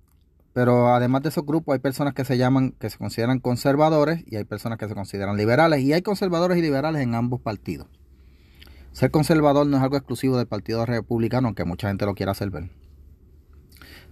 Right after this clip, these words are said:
Como tampoco es ser liberal algo exclusivo del Partido Demócrata.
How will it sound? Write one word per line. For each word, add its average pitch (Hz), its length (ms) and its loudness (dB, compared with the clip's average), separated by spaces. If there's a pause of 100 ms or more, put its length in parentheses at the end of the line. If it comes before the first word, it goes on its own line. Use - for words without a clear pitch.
(120)
Como 92 180 2
tampoco 98 440 0
es - 200 -6 (380)
ser 110 220 0
liberal 117 360 2
algo 104 160 -2
exclusivo 147 360 -4
del 120 100 0
Partido 98 260 -8
Demócrata. 85 480 -8